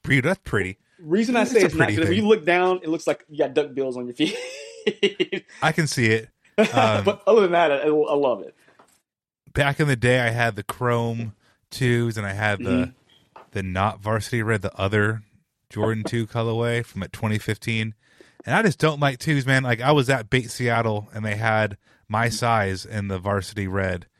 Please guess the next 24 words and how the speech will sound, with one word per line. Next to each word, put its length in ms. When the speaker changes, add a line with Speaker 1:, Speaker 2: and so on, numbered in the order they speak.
Speaker 1:
um, 180
twos 320
that 140
retroed 480
that 200
morning 460
or 220
the 100
day 120
Speaker 2:
Yeah. 280
Speaker 1:
before. 300
And 380
I 20
was 80
like, 120
"Nah, 140
I'm 100
good." 300
Like, 160
I 60
don't, 180
they're 140
great 280
though. 200